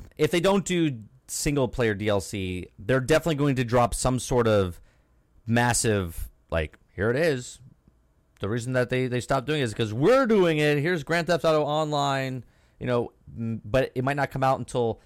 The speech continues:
they might not announce it until something later after Red Dead Redemption, and then they come out with it after that. You know what I'm saying?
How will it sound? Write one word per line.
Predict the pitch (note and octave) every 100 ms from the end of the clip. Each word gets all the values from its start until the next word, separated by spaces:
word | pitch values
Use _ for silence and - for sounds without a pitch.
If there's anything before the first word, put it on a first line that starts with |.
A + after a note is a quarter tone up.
| _
they | -
might | D#3+
not | D#3+
announce | D3+ C#3 C#3
it | C3
until | A#2+ B2
something | C#3 A#2+ B2 A2+
later | G#2+ A#2 A2 -
after | A2+ B2 A2
Red | G2+
Dead | F#2+
Redemption, | F2+ F#2 F2+ - F2 D#2+ _ _ _
and | A2 G2+
then | G2+ C3+
they | C3
come | -
out | G#2 F2
with | F#2
it | F2+
after | G2 G2
that. | F#2 E2+ -
You |
know | G#2+
what |
I'm | G2+
saying? | A#2 A2+ B2